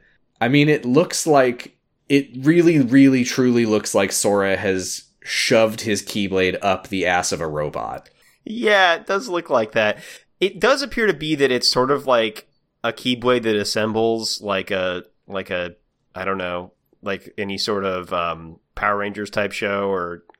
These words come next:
Speaker 2: like, Kamen Rider type
Speaker 1: Oh.
Speaker 2: thing.
Speaker 1: Yeah, those are, those are three, um, three, like, spaceships that have all slotted into each other.
Speaker 2: Yeah.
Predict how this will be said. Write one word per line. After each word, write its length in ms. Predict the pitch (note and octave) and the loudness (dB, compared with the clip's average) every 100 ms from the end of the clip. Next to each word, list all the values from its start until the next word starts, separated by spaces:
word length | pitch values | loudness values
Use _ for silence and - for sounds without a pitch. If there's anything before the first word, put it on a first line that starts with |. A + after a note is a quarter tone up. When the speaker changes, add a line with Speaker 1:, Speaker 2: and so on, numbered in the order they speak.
| - | -16
Speaker 2:
like, 240 | F2 E2+ _ _ _ | -16 -16 _ _ _
Kamen 260 | - G2+ G2+ | -4 -2 0
Rider 420 | G2+ D3 F3 G3 | 0 2 2 4
type 160 | F3 B2 | 4 4
Speaker 1:
Oh. 40 | |
Speaker 2:
thing. 300 | A2 G#2+ G#2+ - _ _ _ | 0 -4 -6 -12 _ _ _
Speaker 1:
Yeah, 260 | B2 E3+ F3 | -2 2 4
those 280 | D3 E3 F#3+ | 6 4 4
are, 200 | E3+ C3 | 2 2
those 300 | C3+ D#3 E3+ | 4 4 4
are 120 | D#3 | 2
three, 760 | - - B2 C3+ D3 D3+ D3 C3+ | -2 -8 0 4 4 4 2 4
um, 680 | A2+ G#2 G2+ F#2+ F#2+ F#2+ _ _ - | 4 4 2 -2 -8 -10 _ _ -20
three, 400 | - B2+ C3+ C#3 | -4 0 4 6
like, 280 | B2 A2 - | 6 2 2
spaceships 880 | - - B2 A#2+ - - F#2 - - | 0 0 0 0 0 0 0 -2 -2
that 120 | G2+ | 0
have 140 | A2 G#2 | 0 2
all 180 | G2+ | 2
slotted 640 | G2+ - A2 G2+ G#2+ G2+ G2 | 2 0 2 2 2 2 -2
into 360 | G2 G2+ F2+ | -4 -6 -8
each 200 | D2+ D2+ | -8 -6
other. 360 | C#2+ A#1 A1+ G2 | -6 -6 -10 -8
Speaker 2:
Yeah. 400 | G#2 G2 D#2+ D2 | -6 -4 -4 -8